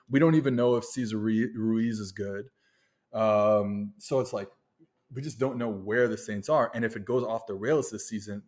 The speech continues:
then you're completely messed up going forward, 'cause then you have way too much money for people that aren't producing wins. And I think a lot of people in, in Saints land are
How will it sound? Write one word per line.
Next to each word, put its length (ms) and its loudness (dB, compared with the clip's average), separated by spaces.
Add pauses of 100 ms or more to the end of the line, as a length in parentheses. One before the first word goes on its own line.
then 240 0
you're 120 -2
completely 1040 -10 (300)
messed 440 -4
up 280 -12 (380)
going 200 0
forward, 380 -2
'cause 100 -6
then 100 2
you 100 4
have 100 -6
way 140 4
too 160 -4
much 200 -4
money 180 -4
for 100 -10
people 300 -6
that 180 -2
aren't 240 -2 (220)
producing 500 -8
wins. 480 -6 (360)
And 100 -2
I 20 2
think 160 4
a 60 4
lot 200 4
of 100 -6
people 420 -4 (260)
in, 220 -8
in 100 -6
Saints 300 -10
land 300 -8 (480)
are 640 -4